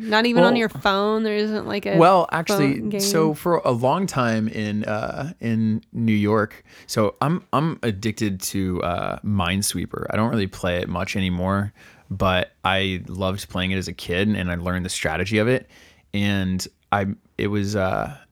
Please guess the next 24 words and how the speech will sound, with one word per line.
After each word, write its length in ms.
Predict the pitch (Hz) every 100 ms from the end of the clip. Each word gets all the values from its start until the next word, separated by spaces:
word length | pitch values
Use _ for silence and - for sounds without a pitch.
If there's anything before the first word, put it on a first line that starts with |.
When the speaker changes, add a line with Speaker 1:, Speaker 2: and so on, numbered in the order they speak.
| _ _ _ -
Speaker 2:
it 60 |
was 120 | 113 104
a 60 |
routine 380 | 101 101 - 123
of 100 | 113
mine 400 | 107 98 92 90
on 320 | - 98 98 95
the 80 | 95
train 640 | - 107 104 98 90 95
every 280 | - 98 95
week 380 | 92 98 92 -
to 140 | -
Basement 360 | 90 87 - -
Saturdays. 680 | - 95 101 95 - 127 - - - _ _ -
I 140 | 95
would 180 | 90 87
start 320 | - - 87 -
playing 180 | 85 82
Minesweeper. 640 | 95 107 - 82 - - - _ _ _ _
And 600 | 92 92 90 90 90 - -
if 180 | 104 95
I 80 | 107
couldn't 420 | 101 135 117 98 - _ -
clear, 680 | - 123 110 104 92 87